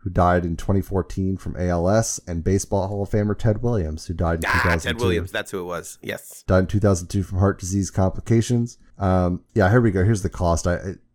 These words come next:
Speaker 1: cryopreservation for an entire body at Alcor costs at least two hundred thousand and costs eighty thousand to preserve just a brain.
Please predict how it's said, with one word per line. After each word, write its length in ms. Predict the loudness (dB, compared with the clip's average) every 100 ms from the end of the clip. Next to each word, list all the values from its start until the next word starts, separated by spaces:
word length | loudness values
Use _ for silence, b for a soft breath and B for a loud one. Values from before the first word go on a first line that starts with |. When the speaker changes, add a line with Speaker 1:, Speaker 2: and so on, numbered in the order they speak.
| -18 -4 6 8 10
Speaker 1:
cryopreservation 840 | 8 6 6 6 4 4 0 0
for 120 | 0
an 80 | 0
entire 380 | -2 4 4 6
body 320 | 6 6 4
at 60 | 2
Alcor 440 | 0 0 -2 -2
costs 300 | -2 -2 -2
at 120 | -6
least 220 | -6 -4
two 120 | -2 0
hundred 240 | 2 2
thousand 520 | 2 2 0 -4 -6 -6
and 120 | -8
costs 320 | -4 -4 -4 -2
eighty 260 | 0 0
thousand 460 | 4 4 4 0 -6
to 80 | -6
preserve 380 | -6 -2 -2
just 200 | -4 -6
a 40 | -4
brain. 420 | -4 -6 -8 -12